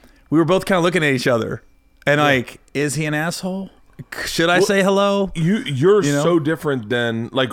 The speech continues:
Speaker 2: I think at the time, I just, I just was talking to Colleen, uh, Quinn about this in Omaha. I was saying there's a few guys that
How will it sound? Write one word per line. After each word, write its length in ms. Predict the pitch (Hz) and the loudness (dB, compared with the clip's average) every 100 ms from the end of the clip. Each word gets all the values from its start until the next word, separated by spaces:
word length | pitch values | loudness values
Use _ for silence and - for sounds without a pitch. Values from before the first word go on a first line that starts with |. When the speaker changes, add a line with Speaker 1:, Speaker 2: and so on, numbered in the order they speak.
| - | -2
Speaker 2:
I 80 | 160 | -2
think 160 | 170 | -2
at 120 | 135 | -4
the 80 | 131 | -6
time, 420 | 123 165 170 143 - - - - _ - | -6 -2 -2 -4 -8 -16 -20 -20 _ -2
I 100 | 127 | -2
just, 320 | 107 113 - | 0 -4 -2
I 140 | - 110 | -2 -2
just 480 | 95 113 110 - - _ - | -2 -2 -2 -10 -20 _ -6
was 200 | 104 - | -6 -2
talking 260 | 113 104 98 | -4 -2 -4
to 80 | |
Colleen, 580 | 90 101 104 101 98 95 - | -2 -2 0 0 -2 -4 -4
uh, 220 | 95 90 | -2 -2
Quinn 300 | 87 110 104 | -2 -2 -2
about 200 | 92 87 | -2 -4
this 200 | 95 92 | -6 -4
in 80 | 98 | -2
Omaha. 400 | 110 104 87 69 - - - - - | -2 -2 -4 -6 -10 -20 -20 -20 -6
I 40 | 113 | -4
was 80 | |
saying 160 | 117 127 | 0 0
there's 160 | 139 131 | 0 -2
a 40 | |
few 320 | - 170 202 | -4 -4 -2
guys 500 | 170 160 139 113 92 | 0 2 2 0 -2
that 260 | - 107 | -2 -2